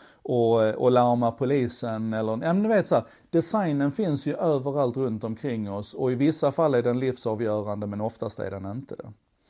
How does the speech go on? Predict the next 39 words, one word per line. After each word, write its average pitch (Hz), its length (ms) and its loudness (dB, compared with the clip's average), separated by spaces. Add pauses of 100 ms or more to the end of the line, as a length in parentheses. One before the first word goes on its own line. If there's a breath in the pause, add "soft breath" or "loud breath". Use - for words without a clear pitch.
(440 loud breath)
Det 143 60 -4
finns 202 200 4
en 180 120 4
bok 151 420 6
på 175 60 2
det 180 60 4
här 208 120 4
temat 120 600 0
som 120 260 -2
Jonas 123 320 0
Söderström 135 500 2
har 117 120 -2
het-, 156 260 -4 (140)
skrivit 147 380 0
som 120 120 -4
heter, 113 640 -2
eh, 110 140 0
Jävla 117 420 6
skitsystem. 117 720 -4
Och 113 60 -2
den 131 100 0
tar 147 220 4
ett, 139 60 0 (320 loud breath)
ett 143 160 0
bredare 156 580 2
perspektiv 123 880 -2
på 113 140 0
hur, 110 280 0
hur 123 200 0 (160)
dåligt 127 760 2
vi 117 80 2
bygger 113 360 0
system 110 600 -2
och 110 100 -4
vilken 110 200 -4
arbetsmiljöfråga 110 1080 -2
det 120 120 -4
är 107 300 -4
och 98 140 -8